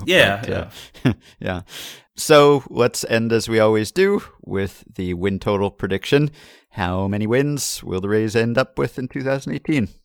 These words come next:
Speaker 1: Yeah, before we went on, you told me this was coming, and I said, "I think I said seventy-nine wins the last time I was asked." And then you said, "How many Tommy John surgeries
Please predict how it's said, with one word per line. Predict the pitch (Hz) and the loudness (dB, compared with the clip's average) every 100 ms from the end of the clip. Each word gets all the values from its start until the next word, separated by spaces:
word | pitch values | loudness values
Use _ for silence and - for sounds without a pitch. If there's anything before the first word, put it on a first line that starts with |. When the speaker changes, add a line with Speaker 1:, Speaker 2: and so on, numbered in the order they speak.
| _ | _
Speaker 1:
Yeah, | 113 113 | -6 -4
before | 113 147 170 | -6 -8 -6
we | 170 | -4
went | 147 | -2
on, | 127 139 | 0 0
you | 104 | -2
told | 117 127 123 | -4 -4 -4
me | |
this | 113 113 | -6 -6
was | 104 | -8
coming, | 110 113 98 95 | -4 -4 -4 -8
and | 101 | -8
I | |
said, | 104 110 | -8 -6
"I | 107 | -6
think | 104 - 147 131 | -8 -8 -6 -4
I | |
said | 113 127 113 | -4 -6 -10
seventy-nine | - 113 117 110 104 107 | -6 -6 -4 -6 -6 -6
wins | 101 107 117 113 | -6 -6 -8 -8
the | 98 | -10
last | 107 - | -10 -8
time | 113 113 | -8 -6
I | |
was | 110 107 | -6 -4
asked." | 113 117 - - | -6 -6 -10 -6
And | 120 | -4
then | |
you | 127 | -4
said, | 131 110 | -4 -4
"How | 123 | -4
many | 139 139 | -4 -6
Tommy | 131 127 110 | -6 -6 -6
John | 107 117 | -6 -8
surgeries | 120 98 98 98 98 95 | -8 -12 -12 -10 -12 -12